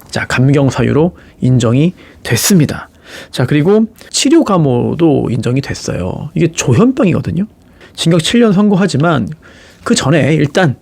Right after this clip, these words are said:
일단 지금부터 치료 감호 시설에 가서, 네, 정신병원에 입원시켜놓고 치료를 하자, 이런 건데요.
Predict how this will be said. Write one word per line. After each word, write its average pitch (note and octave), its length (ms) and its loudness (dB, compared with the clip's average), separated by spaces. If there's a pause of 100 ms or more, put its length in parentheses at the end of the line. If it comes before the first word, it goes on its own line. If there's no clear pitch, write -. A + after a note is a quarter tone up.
일단 E3+ 260 0
지금부터 D3 560 0 (360)
치료 B3+ 280 0
감호 G#3+ 220 2
시설에 D#3+ 300 0
가서, D3+ 580 -6 (380)
네, - 140 -6
정신병원에 C#3 560 0
입원시켜놓고 C3 960 0 (480)
치료를 E3 580 -2 (360)
하자, - 560 -4 (240)
이런 B2+ 140 2
건데요. C#3 420 0